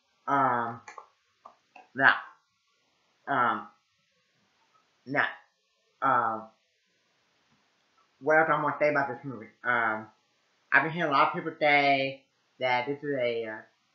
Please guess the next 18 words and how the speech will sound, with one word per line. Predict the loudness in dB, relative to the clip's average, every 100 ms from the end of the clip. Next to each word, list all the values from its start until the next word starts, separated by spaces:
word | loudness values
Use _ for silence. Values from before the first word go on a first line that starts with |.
| _
stupid | -6 -6 -4
movie, | -2 0 2 -2 -4 _ _ _ _ _ _ _ _ _ _ _ _
and | 6
I | 8 8
agree. | 4 -2 4
I | 4 4
agree | 2
with | -2 -4
it. | -10 -18 _ -8
Okay, | -2 0
this | 0 2
is, | 0 0 -8 _ _ _ -4
uh, | -2
this | 0 -2
is | 4
not | 6 8 6
a |
masterpiece. | 4 2 0 -8 -4 -2 -4